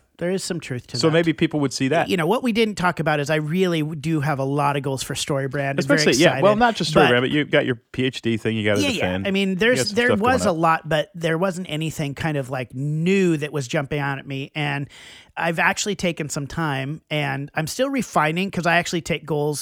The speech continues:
Speaker 1: and, like, resolutions very seriously. So
Speaker 2: Ooh,
Speaker 1: if it goes
Speaker 2: yeah.
Speaker 1: on paper, I'm committing to it.
Speaker 2: Okay. I bought my planner.
Speaker 1: Yes.
Speaker 2: My planner comes in and it, you know, has questions like, "What are you dreaming about?" And it's
Speaker 1: Yeah.
Speaker 2: a whole three hundred sixty-five day planner.
Speaker 1: Yeah.
Speaker 2: But it's more the planner. It's the goal-setting planner thing. I got
Speaker 1: Mm-hmm.
Speaker 2: that.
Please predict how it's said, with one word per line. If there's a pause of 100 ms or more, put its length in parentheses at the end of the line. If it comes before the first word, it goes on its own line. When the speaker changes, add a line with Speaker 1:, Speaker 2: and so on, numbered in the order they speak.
Speaker 1:
and,
like,
resolutions
very
seriously.
So
Speaker 2:
Ooh,
Speaker 1:
if
it
goes
Speaker 2:
yeah.
Speaker 1:
on
paper,
I'm
committing
to
it. (300)
Speaker 2:
Okay. (480)
I
bought
my
planner. (120)
Speaker 1:
Yes.
Speaker 2:
My
planner
comes
in
and
it,
you
know,
has
questions
like,
"What
are
you
dreaming
about?"
And
it's
Speaker 1:
Yeah.
Speaker 2:
a
whole
three
hundred
sixty-five
day
planner.
Speaker 1:
Yeah. (360)
Speaker 2:
But
it's
more
the
planner.
It's
the
goal-setting
planner
thing.
I
got
Speaker 1:
Mm-hmm.
Speaker 2:
that.